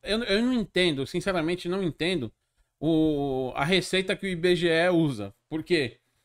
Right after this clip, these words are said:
Todo mês nós estamos, é, estamos tendo saldos positivos.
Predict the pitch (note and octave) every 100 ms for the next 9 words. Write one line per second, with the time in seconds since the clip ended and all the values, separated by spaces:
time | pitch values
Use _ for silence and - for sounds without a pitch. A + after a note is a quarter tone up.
0 | _ _ _ - C4+ C4 G#3 G3+ A#3 A#3+
1 | A3+ G#3 - G#3 G3+ - D3 C#3 C#3 F#3+
2 | F#3 - F#3+ F#3 F#3+ G3+ G3+ - G#3+ G#3+
3 | A3+ - C#3+ A2+ - -